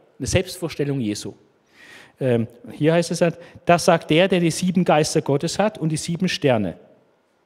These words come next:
Ja, also etwa eine Selbstvorstellung Jesu. Und, und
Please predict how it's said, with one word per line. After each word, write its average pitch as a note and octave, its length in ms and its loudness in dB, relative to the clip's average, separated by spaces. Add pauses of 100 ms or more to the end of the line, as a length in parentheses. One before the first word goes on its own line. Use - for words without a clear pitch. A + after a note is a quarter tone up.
(1400)
Ja, C3+ 220 -10 (220)
also D3+ 240 -8
etwa E3+ 160 -4
eine D#3 200 -4
Selbstvorstellung D#3+ 640 -6
Jesu. D3+ 200 -8
Und, D3+ 240 -12 (280)
und D#3+ 220 -8